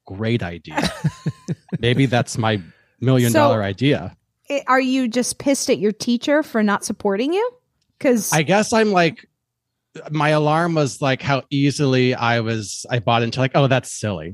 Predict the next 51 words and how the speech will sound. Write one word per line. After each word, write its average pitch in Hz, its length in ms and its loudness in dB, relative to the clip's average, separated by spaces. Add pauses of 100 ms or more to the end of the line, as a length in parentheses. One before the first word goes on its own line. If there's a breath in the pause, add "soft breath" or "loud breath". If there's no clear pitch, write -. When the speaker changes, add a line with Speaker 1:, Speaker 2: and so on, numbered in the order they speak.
(100)
Speaker 1:
And, 113 100 -4
like, 113 180 0
now 139 180 2
it's 147 100 -2
like, 117 160 2
I 139 60 2
bet 151 120 2
you 127 80 4
there's 110 220 0
some 107 340 -4
venture 104 320 -4
capitalist - 460 -6
somewhere 101 240 -8
who 107 160 -4
is - 500 -6
developing, 87 720 -10 (640)
Speaker 2:
Hell 311 280 0
Speaker 1:
you - 40 4
know, 240 60 4
Speaker 2:
yeah. 143 240 0 (440)
Speaker 1:
air 110 180 -2
conditioned 95 640 -6
underwear 92 520 -4
that's 90 240 -8
going 90 220 -8
to - 100 -12
make 92 240 -8
them 92 140 -8
a - 20 -6
lot 90 160 -6
of 85 120 -16
money. 90 200 -10
And 85 100 -12
it - 40 -20
could 226 160 0
have 180 80 -2
been 208 160 -2
Speaker 2:
Mm-hmm. 214 120 -6
Speaker 1:
my 170 80 -10
idea. 180 260 -8
Speaker 2:
Mm-hmm. 190 400 -6
That 202 160 -6
could 233 100 -4
have 208 80 -4
been, - 160 -12
those 202 160 -4
could - 100 -6
have 190 80 -4
been 190 140 -2
your 180 100 -4
millions. 185 640 -4